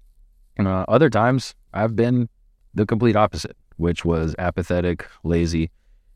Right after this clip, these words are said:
and addicted to things that rob me of my time and personality.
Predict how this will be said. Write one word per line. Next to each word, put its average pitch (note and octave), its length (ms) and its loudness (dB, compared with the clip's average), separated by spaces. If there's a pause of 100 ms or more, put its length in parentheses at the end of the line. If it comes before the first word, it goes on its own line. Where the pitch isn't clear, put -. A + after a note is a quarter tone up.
and E2 380 2
addicted D#2+ 540 -2
to F2 100 0
things D#2+ 340 0
that D#2+ 180 4
rob D#2 240 2
me D#2 360 -2 (160)
of D#2 200 2
my D2+ 200 0
time D2 420 -2 (100)
and D2 220 -6
personality. C#2+ 580 -6